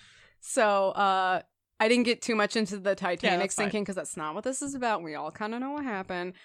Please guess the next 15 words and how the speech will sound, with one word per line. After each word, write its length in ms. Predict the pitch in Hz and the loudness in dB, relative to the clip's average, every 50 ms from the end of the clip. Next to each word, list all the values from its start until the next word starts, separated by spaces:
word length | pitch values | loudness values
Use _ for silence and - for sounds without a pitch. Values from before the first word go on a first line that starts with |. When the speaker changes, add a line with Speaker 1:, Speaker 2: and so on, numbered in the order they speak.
| - _ | -20 _
Speaker 1:
So, 520 | - - - 220 214 214 208 208 208 - - | -8 -2 2 2 4 6 4 4 2 2 2
as 180 | 214 220 214 196 | 2 2 2 2
the 120 | 202 208 | -2 -6
ship 280 | - - - 320 330 - | -4 -2 -2 -2 -2 -4
was 140 | 381 370 - | -4 -4 -4
sinking, 640 | - - 466 453 403 - 269 214 196 190 190 185 185 _ - | -2 0 0 0 0 2 0 2 2 0 -2 -4 -6 _ -8
Margaret 560 | 202 208 220 233 262 302 294 - 370 311 - | -2 2 4 6 6 6 4 2 -2 -2 0
got 260 | - 302 269 - - | 2 2 2 2 0
to 120 | - 294 285 | -4 -4 -2
work 300 | 247 233 233 214 - - | 0 2 0 0 0 -2
helping 420 | - - 233 240 - - 269 277 | -4 -2 -2 -2 -2 -2 -4 -4
passengers 760 | - - 240 220 220 - - - 220 208 220 220 214 185 160 | -4 0 2 2 2 0 -2 -4 -4 0 0 0 0 0 -4
get 300 | 156 - 196 190 196 196 | -4 2 4 4 4 4
into 440 | - 185 190 185 185 185 - 208 190 | 2 0 0 0 -2 -2 -4 -6 -4
lifeboats. 880 | 180 175 170 170 185 208 - _ - 180 160 147 - - - - - | -2 -2 0 0 -2 -2 -4 _ 0 0 0 0 -2 -4 -6 -8 -8